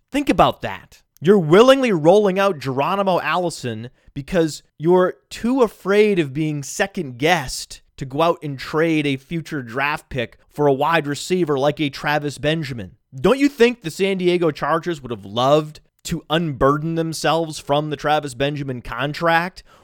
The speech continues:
once Tyrell Williams broke out in two thousand sixteen? Of course they would have. They would have happily traded Travis Benjamin to the Packers.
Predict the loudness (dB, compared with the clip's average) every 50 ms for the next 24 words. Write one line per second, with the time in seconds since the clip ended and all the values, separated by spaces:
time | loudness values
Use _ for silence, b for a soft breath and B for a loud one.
0 | b b -4 0 2 2 2 2 -2 -8 -10 -6 0 2 2 4 4 4 4 4
1 | 2 2 0 0 0 0 -2 -4 -6 -6 -10 -8 -4 0 0 0 2 0 -2 -2
2 | 0 0 0 -2 -4 -8 -14 -16 -12 -8 -8 -6 -4 -2 -2 -2 -2 -4 -4 -10
3 | -12 -10 -10 -12 -12 -12 -12 -10 -8 -8 -6 -6 -8 -8 _ 0 4 6 6 6
4 | 6 2 -4 -2 -2 -2 0 2 2 2 2 2 -2 -2 -2 -4 -6 -14 -20 _
5 | _ _ _ -6 -2 2 2 2 2 0 -2 2 2 2 2 2 0 0 0 0
6 | -2 0 0 0 0 -2 -4 -2 2 2 2 2 0 -4 -6 -4 -4 -4 -4 -4
7 | -6 -6 -8 -8 -6 -6 -8 -8 -4 -2 -2 0 0 -2 -4 -6 -12 -12